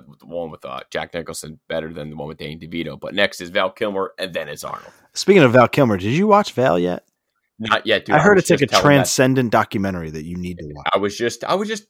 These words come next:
Speaker 1: Neil saw it. He said, he was like, "Sam, I loved it." He goes, "If I loved it, you're really gonna love
Speaker 2: Yeah.
Speaker 1: it." So, again, I'm a, I'm a huge fan of Val Kilmer. So, I, you know.
Speaker 2: That's on Amazon
Speaker 1: Well, I'll
Speaker 2: Prime,
Speaker 1: get
Speaker 2: by
Speaker 1: there.
Speaker 2: the way.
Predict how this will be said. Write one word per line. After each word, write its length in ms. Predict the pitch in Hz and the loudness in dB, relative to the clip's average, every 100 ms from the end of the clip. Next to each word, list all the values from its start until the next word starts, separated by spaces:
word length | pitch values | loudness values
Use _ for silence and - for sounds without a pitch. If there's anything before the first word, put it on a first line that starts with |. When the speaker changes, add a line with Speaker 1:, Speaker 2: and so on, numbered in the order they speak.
| _ | _
Speaker 1:
Neil 380 | 127 131 185 185 | -4 0 0 -2
saw 280 | - 156 | -2 0
it. 60 | 143 | 0
He 80 | 147 | -2
said, 260 | 147 160 | -2 -2
he 60 | 135 | -2
was 100 | 131 | -4
like, 120 | 110 | -2
"Sam, 200 | - 104 | -2 0
I 80 | 120 | 0
loved 280 | 110 107 90 | 2 2 0
it." 40 | |
He 40 | 80 | -6
goes, 160 | 85 | -6
"If 140 | 85 117 | -2 2
I 80 | 131 | 2
loved 300 | 110 101 - | 2 -2 -2
it, 40 | |
you're 200 | 113 120 | -2 0
really 320 | 95 120 104 | 4 4 4
gonna 180 | 85 80 | -2 -6
love 200 | 78 78 | -8 -8
Speaker 2:
Yeah. 80 | 71 | -10
Speaker 1:
it." 60 | - _ | -14 _
So, 320 | - 80 78 - | -14 -12 -10 -6
again, 320 | 127 127 107 - | 0 2 0 0
I'm 100 | 160 | 2
a, 40 | |
I'm 180 | - 175 | 2 0
a 20 | |
huge 240 | 151 170 143 | -4 -8 -2
fan 220 | 147 117 | -2 2
of 40 | |
Val 160 | 107 95 | 0 0
Kilmer. 360 | - 104 85 78 | -2 -6 -6 -10
So, 220 | 85 80 | -8 -6
I, 220 | 80 55 | -8 -8
you 120 | 85 | -10
know. 80 | 82 | -6
Speaker 2:
That's 160 | 98 - | -2 0
on 160 | 160 | 4
Amazon 240 | 151 156 151 | 4 6 6
Speaker 1:
Well, 80 | 170 | 8
I'll 60 | 165 | 8
Speaker 2:
Prime, 120 | 160 | 6
Speaker 1:
get 60 | |
Speaker 2:
by 80 | 95 | 4
Speaker 1:
there. 100 | 80 | 0
Speaker 2:
the 60 | 76 | -4
way. 160 | 85 | -10